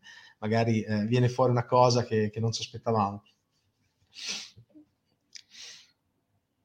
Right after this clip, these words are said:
Però comunque, giusto per chiudere il discorso, la, l'idea del gioco di ruolo è di fare qualcosa che utilizzi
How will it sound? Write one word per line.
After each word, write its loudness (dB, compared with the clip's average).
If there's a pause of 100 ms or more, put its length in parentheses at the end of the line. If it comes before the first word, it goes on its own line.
(800)
Però 12
comunque, 6
giusto 0
per 2
chiudere 4
il 4
discorso, 0
la, -4
l'idea 8
del 8
gioco 6
di 6
ruolo 10
è 8
di -2
fare 2
qualcosa 2
che 0
utilizzi 2